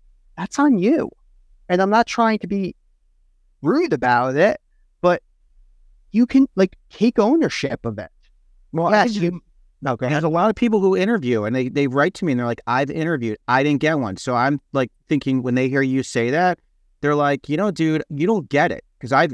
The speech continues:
Speaker 2: interviewed and I've sent out two hundred resumes to try and get an internship, and, and it, it's on me. I've done everything. How is it on me?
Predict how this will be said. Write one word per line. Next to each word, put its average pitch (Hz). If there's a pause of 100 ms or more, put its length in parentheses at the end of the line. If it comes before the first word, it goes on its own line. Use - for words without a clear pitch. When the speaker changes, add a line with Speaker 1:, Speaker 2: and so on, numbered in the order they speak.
Speaker 2:
interviewed 110
and 123
I've 143
sent 156
out 156 (420)
two 185
hundred 151
resumes 123
to 123
try 135
and 135
get 127
an 127
internship, 127
and, 131
and 135
it, 131
it's 131
on 143
me. 160
I've 143
done 160
everything. 117
How 131
is 147
it 151
on 135
me? 170